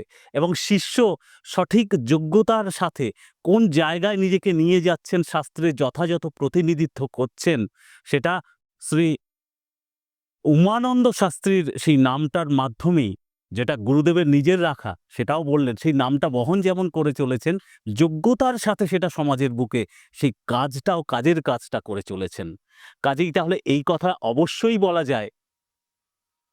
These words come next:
গুরুদেবের সাথে তারও যে অগণিত গুণমুগ্ধ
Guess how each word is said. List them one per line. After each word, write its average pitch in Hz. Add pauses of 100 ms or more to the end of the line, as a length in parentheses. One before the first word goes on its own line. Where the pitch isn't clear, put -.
(200)
গুরুদেবের 196
সাথে 170 (160)
তারও 180
যে 214 (460)
অগণিত 196 (640)
গুণমুগ্ধ 196